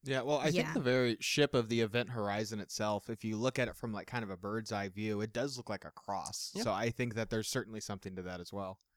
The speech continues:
Speaker 3: Yeah, definitely. Like, y-, yeah, like, there, there's a, some, a little bit of imagery in there for sure, and, like, even, um, like,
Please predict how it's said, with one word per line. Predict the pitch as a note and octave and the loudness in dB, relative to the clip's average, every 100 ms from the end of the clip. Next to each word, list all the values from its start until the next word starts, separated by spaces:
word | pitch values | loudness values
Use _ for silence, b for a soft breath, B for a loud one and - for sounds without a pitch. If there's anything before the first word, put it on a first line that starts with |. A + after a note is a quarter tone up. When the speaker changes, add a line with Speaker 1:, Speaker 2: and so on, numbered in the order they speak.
| _ _ _ | _ _ _
Speaker 3:
Yeah, | - G3 A#2+ | -2 0 2
definitely. | D3+ D#3+ A#2 A2 A2 | 4 4 2 2 0
Like, | A#2 A#2+ B2+ | 2 0 -2
y-, | B2+ | -2
yeah, | B2 A2+ - | -2 -4 -2
like, | C3 A#2 | 0 2
there, | C#3+ C#3 | 4 2
there's | C3 D3 C#3 | 2 0 0
a, | - C3+ | -4 -2
some, | - G3 F#3+ | 0 2 2
a | E3 | 0
little | E3 G3+ | 2 4
bit | F3+ F3 | 4 4
of | D#3+ | 4
imagery | D#3+ D3 C#3 D3+ | 0 0 0 0
in | C#3 | 0
there | C#3 C#3 | 0 -2
for | - B2+ | -4 -4
sure, | - B2 A#2+ | 0 2 4
and, | A#2+ A2 | 2 0
like, | G#2+ G#2+ - _ _ _ _ _ - - | -2 -4 -6 _ _ _ _ _ -14 0
even, | C#3+ C3+ C3 A#2+ | 4 6 4 4
um, | A#2+ A#2 A2+ A2 | 2 2 2 -2
like, | A#2 A#2 | -2 -2